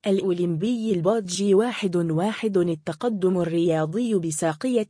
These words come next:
الدائر. برنامج مباريات الأحد العشرون من سبتمبر: النادي الإفريقي،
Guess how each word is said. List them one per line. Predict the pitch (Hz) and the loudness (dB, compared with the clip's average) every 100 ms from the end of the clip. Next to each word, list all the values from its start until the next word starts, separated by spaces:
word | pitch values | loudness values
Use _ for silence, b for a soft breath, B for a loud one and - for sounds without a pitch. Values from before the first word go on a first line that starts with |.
| 214 | -4
الدائر. | 185 220 226 151 - 139 - _ _ _ _ _ _ - | 0 0 0 -2 -8 -16 -16 _ _ _ _ _ _ -2
برنامج | 196 196 226 302 269 170 | 2 2 2 2 0 0
مباريات | 170 165 160 156 160 156 226 247 190 | 0 0 0 2 2 2 0 0 -2
الأحد | - 220 226 175 | -2 -4 -4 0
العشرون | 151 143 147 202 247 233 180 | 0 0 -4 -2 -2 0 0
من | 165 | -2
سبتمبر: | 156 170 156 - 269 220 175 160 | -2 -4 -4 -2 -2 0 0 0
النادي | 156 185 226 170 160 | 0 0 0 0 -2
الإفريقي، | 160 160 165 160 160 233 262 262 | -2 -4 -2 -2 -2 -2 -2 -4